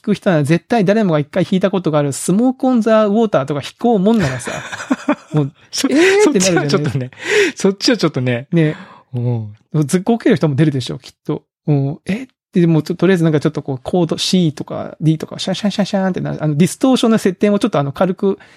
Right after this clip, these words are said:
Speaker 1: 普通のクリアのでこう、設定直して。
Speaker 2: うん。
Speaker 1: <laughs> シャンシャンシャンシャンって、こう、なんか優しく弾いて、
Speaker 2: うん。
Speaker 1: で、あの、さ-、「すいません、終わりました」って声かけに行ったら、もうレジの人もびっくりしてて、「あ、お、もう終わったんですか？」って感じになって、<laughs>「あ、すいません」っつって、もうささって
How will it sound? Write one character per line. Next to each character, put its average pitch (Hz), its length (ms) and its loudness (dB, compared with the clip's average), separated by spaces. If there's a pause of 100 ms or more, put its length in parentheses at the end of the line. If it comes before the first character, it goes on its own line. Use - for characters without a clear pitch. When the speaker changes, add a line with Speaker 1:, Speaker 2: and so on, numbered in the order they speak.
Speaker 1:
普 - 100 -16
通 220 100 0
の 208 60 2
ク - 160 0
リ 220 60 4
ア 160 40 2
の 147 80 -4
で 147 100 -6
こ 151 120 -6
う、 - 20 -8
設 - 180 0
定 175 100 0
直 160 260 4
し - 100 -6
て。 - 240 -12 (680)
Speaker 2:
う 135 80 -4
ん。 127 100 -2
Speaker 1:
<laughs> - 0 -
シ 113 40 -8
ャ 143 320 0
ン 240 60 0
シ - 60 2
ャ 247 60 2
ン 220 60 2
シ - 60 -6
ャ 254 80 0
ン 233 60 0
シ 247 80 0
ャ 240 100 2
ン - 20 2
っ 208 40 0
て、 156 120 2 (400)
こ 175 100 -2
う、 - 20 0
な 160 120 4
ん - 20 2
か 156 80 2
優 165 80 4
し - 280 -2
く 185 240 0 (240)
弾 170 200 0
い 156 40 -2
て、 - 360 0 (460)
Speaker 2:
う 127 40 -8
ん。 104 220 -12
Speaker 1:
で、 180 440 2 (300)
あ 143 100 0
の、 139 80 -4
さ-、 - 180 -10 (100)
「す - 140 -10
い - 20 0
ま 208 80 0
せ 240 80 -4
ん、 202 40 -2
終 185 60 -2
わ 226 60 0
り 226 80 2
ま 247 100 2
し - 80 -8
た」 175 120 0 (100)
っ - 40 -20
て 156 100 -8
声 190 140 0
か 156 100 -2
け 170 100 4
に 147 60 2
行 143 60 0
っ - 20 -14
た 151 120 -4
ら、 139 80 -2
も 139 100 -4
う 139 40 -2
レ 190 100 4
ジ 214 100 4
の 160 100 2
人 160 120 -2
も 135 80 -2
び 147 120 2
っ - 20 0
く - 100 -4
り 180 60 4
し 127 40 0
て 127 40 -2
て、 - 100 -2
「あ、 220 100 2
お、 196 60 4
も 254 40 2
う - 20 -4
終 269 180 4
わ 170 60 2
っ - 20 -10
た 156 100 0
ん - 20 2
で - 20 -2
す - 60 -8
か？」 160 60 -4
っ - 20 -2
て 147 100 -2
感 139 100 -4
じ 151 60 -4
に 156 60 0
な 156 80 0
っ 151 40 -20
て、 - 160 -4
<laughs> 151 380 -2 (160)
「あ、 - 100 -16
す - 100 -12
い - 20 -4
ま 190 80 -4
せ 202 160 -2
ん」 - 40 4
っ - 20 -2
つ - 60 -14
っ - 20 -18
て、 - 100 -12
も 143 80 -8
う - 20 -8
さ 170 100 -2
さ 196 120 -4
っ - 20 -2
て - 60 -8